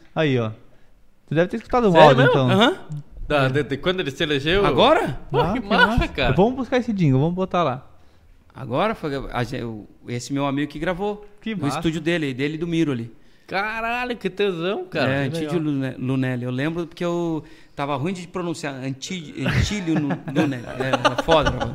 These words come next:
Speaker 2: Aí, velho.
Speaker 3: Ô, mas e aquele outro cara que vai vir aqui também que vocês falaram pra mim?
Speaker 2: Aí, ó, mano.
Speaker 3: Pode anunciar ou não?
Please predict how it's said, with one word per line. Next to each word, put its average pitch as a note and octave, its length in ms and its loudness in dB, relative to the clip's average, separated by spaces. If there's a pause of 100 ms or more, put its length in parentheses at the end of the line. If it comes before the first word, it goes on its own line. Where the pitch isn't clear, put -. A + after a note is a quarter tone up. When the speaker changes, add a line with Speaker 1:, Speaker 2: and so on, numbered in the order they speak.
(160)
Speaker 2:
Aí, G#2 380 0
velho. D#3+ 140 -8 (380)
Speaker 3:
Ô, A#3 160 12
mas G3 200 6
e - 20 6
aquele B3 240 4
outro C4 220 6
cara A3+ 200 4
que A3+ 120 -8
vai F#3 160 0
vir F3 160 2
aqui F3 200 -2
também E3 240 -2
que D#3+ 60 -10
vocês C#3+ 160 -6
falaram C#3 340 0
pra B2+ 120 -4
mim? B2 280 -4
Speaker 2:
Aí, D3+ 220 4
ó, G3+ 80 8
mano. E3+ 180 6
Speaker 3:
Pode D#3+ 120 2
anunciar E3 400 2
ou A#3+ 60 2
não? C3+ 240 -2